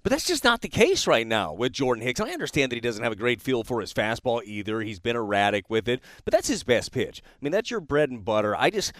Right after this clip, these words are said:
personally, I can't get beat in that spot without my best pitch. So it was seven pitches, six of which were sliders. One of them was a changeup. He started him off with a slider. It was a backup breaking ball, ball one.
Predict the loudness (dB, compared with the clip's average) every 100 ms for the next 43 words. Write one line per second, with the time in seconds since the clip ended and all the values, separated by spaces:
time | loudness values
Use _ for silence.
0 | -16 2 4 4 -2 -6 2 2 4 2
1 | 4 2 0 -6 -4 -2 -2 0 0 0
2 | -2 -2 2 4 2 -4 -20 _ 2 6
3 | 6 6 4 4 0 0 -6 -8 -2 0
4 | 0 -4 0 2 2 0 4 4 4 0
5 | -4 0 0 2 -2 -2 -4 -18 _ -10
6 | -4 2 2 2 0 0 2 0 0 -2
7 | -2 -2 -2 2 2 4 2 -2 -6 -14
8 | -20 -12 0 2 4 2 0 0 0 -4
9 | -4 -4 -4 -6 -6 -10 -2 0 0 2
10 | 2 2 2 0 2 2 0 2 4 4
11 | 2 -2 -6 _ -4 -2 -2 4 4 6
12 | 4 4 2 0 0 -6 2 4 4 2
13 | 2 2 2 2 0